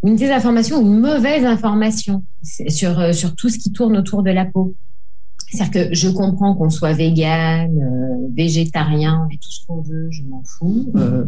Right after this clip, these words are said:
ça me pose pas de problème. En revanche, j'ai, j'ai beaucoup plus de mal avec, euh, avec toutes ces doctrines et ces dogmes. Euh, voilà. Il faut être conscient d'une chose, c'est que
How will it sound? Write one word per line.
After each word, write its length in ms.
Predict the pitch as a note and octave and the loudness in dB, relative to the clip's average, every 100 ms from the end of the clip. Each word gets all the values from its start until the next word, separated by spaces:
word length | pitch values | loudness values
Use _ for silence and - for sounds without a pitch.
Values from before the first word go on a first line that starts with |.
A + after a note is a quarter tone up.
| - | -2
ça 160 | - B2+ | -4 -4
me 60 | |
pose 180 | C3+ - | -4 -4
pas 140 | - | -4
de 80 | F#3 | -4
problème. 540 | F#3+ E3+ D#3+ F3+ A3+ B3 - - - - - - - - - - | -4 0 2 2 0 0 -6 -6 -6 -6 -6 -6 -6 -6 -6 -2
En 160 | F#3 | 0
revanche, 340 | F3+ B3 B3+ - | 2 2 2 0
j'ai, 220 | F3+ F#3 F3+ | 0 0 2
j'ai 120 | G3 | 2
beaucoup 260 | G#3 - - | 2 0 -2
plus 200 | A3+ A#3+ | 0 2
de 140 | G3 G3+ | 2 4
mal 340 | G3+ G#3+ A3 | 4 2 2
avec, 420 | F3 E3+ F#3+ G3 | 2 2 0 0
euh, 460 | F3+ D3+ D3+ D3+ C3+ C3+ - - | 0 2 2 2 0 -2 -4 -2
avec 320 | D3+ D#3+ E3+ E3 | 0 2 0 0
toutes 320 | E3 - F#3+ | 0 0 -2
ces 180 | - F#3+ | 2 2
doctrines 500 | F3 - - G#3+ G3 | 2 0 0 2 2
et 80 | F3 | 2
ces 200 | - F3 | 0 2
dogmes. 600 | E3+ F#3 F#3+ E3+ C#3+ C#3+ - | 2 2 2 2 2 0 -4
Euh, 40 | C3+ C#3 C#3 C3 B2+ A#2+ B2 A#2 A#2 - | -4 -4 -4 -6 -6 -6 -6 -6 -6 -2
voilà. 240 | D#3+ A2+ - - - - - - - - - - - | -2 -2 -4 -4 -4 -4 -6 -6 -4 -4 -4 -4 -2
Il 120 | F3+ | -2
faut 100 | - | 0
être 120 | A3 | -2
conscient 340 | G#3+ A3 A3 A3 | 0 0 2 2
d'une 180 | G#3 G3 | 4 4
chose, 200 | B3 C4 | 2 0
c'est 200 | G#3+ F#3 | 0 0
que 340 | F3 E3+ - | 2 2 0